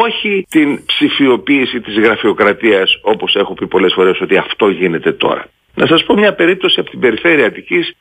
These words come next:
δεν ξέρω αν οι ακροατές σας πήραν χαμπάρι, ασκήσεις διπλωμάτων. Ήταν στο κύκλωμα υπάλληλοι της περιφέρειας, σχολές οδηγών και είχαν φτιάξει μάλιστα και μια κομπίνα υψηλής τεχνολογίας, γιατί τους καλωδίωναν με κάμερες, με ακουστικά, με όλα αυτά και τους,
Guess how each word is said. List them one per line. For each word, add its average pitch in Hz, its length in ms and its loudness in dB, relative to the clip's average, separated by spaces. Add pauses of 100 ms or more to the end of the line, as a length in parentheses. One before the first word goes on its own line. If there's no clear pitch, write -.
δεν 139 160 -2
ξέρω 131 300 2
αν 113 300 0
οι 107 120 0
ακροατές 104 520 0
σας 151 220 0
πήραν 131 280 0
χαμπάρι, 120 500 0 (380)
ασκήσεις 123 680 0
διπλωμάτων. 135 760 0
Ήταν 123 360 0
στο - 200 -4
κύκλωμα 101 500 0
υπάλληλοι 95 520 0
της - 200 -8
περιφέρειας, 143 840 0 (420)
σχολές 107 420 2
οδηγών 175 600 0 (180)
και - 140 0
είχαν 170 340 2
φτιάξει - 340 -2
μάλιστα 180 320 0
και 147 120 -2
μια 175 240 2
κομπίνα 170 420 0
υψηλής 175 520 -2
τεχνολογίας, 120 600 2
γιατί 143 180 -4
τους - 160 -6
καλωδίωναν 131 720 2
με 107 80 0
κάμερες, 143 520 0
με 135 140 -2
ακουστικά, 110 680 -2
με 139 120 -2
όλα 123 140 2
αυτά 170 200 0
και 170 120 -10
τους, - 200 -10